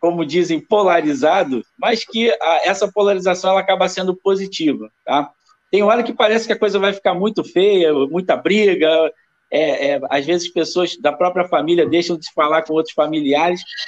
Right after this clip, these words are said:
mas, é, esse, esse debate, essa polarização, que na verdade é um debate, e ele tem de ser saudável, ele tem de acontecer, que é isso que faz realmente as pessoas,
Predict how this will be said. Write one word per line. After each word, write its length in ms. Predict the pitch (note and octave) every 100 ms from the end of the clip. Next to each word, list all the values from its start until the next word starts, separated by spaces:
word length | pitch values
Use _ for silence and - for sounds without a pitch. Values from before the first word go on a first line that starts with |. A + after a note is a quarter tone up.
| - -
mas, 340 | D#3+ E3+ - _ _ _ _ _ _ _ -
é, 340 | D#3+ E3 - - _ _ -
esse, 300 | G#3 A3 -
esse 260 | F3 F#3 F#3
debate, 760 | E3 D#3+ F3+ G3+ F#3 C#3 B2+ - _ - - _ _ _ _ _ -
essa 280 | C3+ - C3+
polarização, 960 | - F#3+ A3+ F#3 D#3+ D3+ D3 - E3
que 120 | G3+
na 120 | B3+
verdade 400 | A3 F#3+ F3 E3+
é 20 | E3
um 60 |
debate, 580 | D#3 C#3+ - F3+ - C3+
e 80 | D#3+
ele 160 | E3+ E3+ -
tem 180 | F#3+ F#3+
de 100 | E3+
ser 220 | - F3
saudável, 640 | - D3 C#3+ F#3 D#3 A#3 - _ _
ele 160 | C#3+ C#3
tem 200 | - A3
de 100 | F#3+
acontecer, 680 | F3+ F3 - C#3 C#3 E3+ F#3 - _ _
que 60 | D3+
é 60 |
isso 200 | D#3 D#3
que 80 | -
faz 280 | - D#3 D3+
realmente 340 | D#3+ D3+ D3+
as 80 | D3+
pessoas, 480 | - C3+ D#3+ D#3